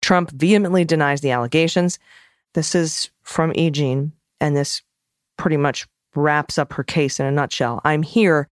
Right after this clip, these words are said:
because Donald Trump raped me, and when I wrote about it, he said it didn't happen.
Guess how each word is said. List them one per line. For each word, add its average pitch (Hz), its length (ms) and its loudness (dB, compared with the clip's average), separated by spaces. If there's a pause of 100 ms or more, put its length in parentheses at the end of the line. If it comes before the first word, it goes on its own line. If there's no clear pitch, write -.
(480)
because 156 240 0
Donald 156 260 2
Trump 156 260 -2
raped 156 320 0
me, 120 240 0 (200)
and 147 120 2
when 147 120 2
I 147 100 2
wrote 175 240 4
about 143 280 0
it, - 100 -6
he 143 160 -2
said 139 180 0
it - 140 -2
didn't 135 240 -2
happen. 127 500 -4